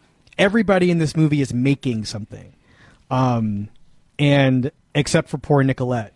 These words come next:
who is just trying to make her relationship work and can't.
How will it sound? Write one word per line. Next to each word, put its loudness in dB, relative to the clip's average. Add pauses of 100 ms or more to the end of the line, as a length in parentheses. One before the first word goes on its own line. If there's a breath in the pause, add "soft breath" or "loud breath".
who 2
is -4
just -6
trying -2
to 0
make -2
her -6
relationship -6
work -14
and -6
can't. -12